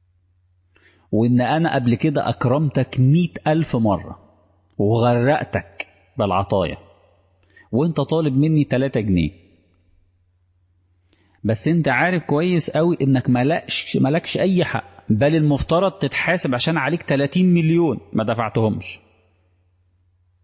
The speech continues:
وكتبت كلام عليا غلط وقلت عليا كلام غلط، وأنت جاي تطلب التلاتة جنيه، بتطلبها وأنت منكسر وشك في الأرض ولا لأ؟ عما لو مش اديتهم لك ظاهراً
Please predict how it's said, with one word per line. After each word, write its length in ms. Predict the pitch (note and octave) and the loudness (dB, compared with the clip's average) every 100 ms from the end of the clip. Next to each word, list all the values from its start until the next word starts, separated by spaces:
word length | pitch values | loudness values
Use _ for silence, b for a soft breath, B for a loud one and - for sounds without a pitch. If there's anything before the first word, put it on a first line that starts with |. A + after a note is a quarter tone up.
| _ _ _ _ _ | _ _ _ _ _
وكتبت 480 | A2 C#3 D#3 D#3+ D3+ | -2 0 -2 -2 -2
كلام 320 | C#3 C#3 D#3 | 0 0 0
عليا 320 | C#3 D3 C#3+ | 0 0 2
غلط 320 | B2 C3+ - - - _ | 2 0 -2 -8 -20 _
وقلت 320 | A2 D3 C#3+ | 0 2 0
عليا 280 | A#2 C#3 C#3+ | 0 0 0
كلام 280 | C#3 C#3+ C3+ | 0 0 0
غلط، 300 | C3 - - | 0 -2 0
وأنت 280 | E3+ A3+ | 2 2
جاي 300 | F3 D3 F#3 | 2 2 2
تطلب 440 | F3 F3+ F#3 - C#3 | 2 -2 -2 -2 -2
التلاتة 500 | C3 - B2 D#3 C3 | -2 0 -2 0 -2
جنيه، 320 | A2+ A2 G2+ | 2 4 2
بتطلبها 480 | F#2 A#2 - F3+ D3 | 2 -4 0 2 2
وأنت 300 | E3 E3+ D#3+ | 2 0 0
منكسر 600 | C#3 C3+ A#2+ E3+ - C3+ | 2 2 2 -2 -2 0
وشك 360 | D#3+ - D3+ | 0 0 -4
في 60 | - | -2
الأرض 320 | - E3+ E3+ | 0 0 2
ولا 180 | C3+ A#2+ | 2 2
لأ؟ 160 | A#2+ - - - _ _ _ _ _ _ _ _ _ _ _ _ _ _ B B B | 0 -2 -12 -20 _ _ _ _ _ _ _ _ _ _ _ _ _ _ B B B
عما 500 | - G2+ B2+ C3+ C#3+ | -6 -2 0 0 0
لو 180 | C#3 C#3 | 0 0
مش 180 | D3+ - | 0 -2
اديتهم 500 | C3 C3 C#3 D#3 E3+ | -2 0 2 2 2
لك 160 | C#3 G#2+ | 0 0
ظاهراً 560 | A#2 A2 B2 A#2 G2 | 0 2 0 0 -4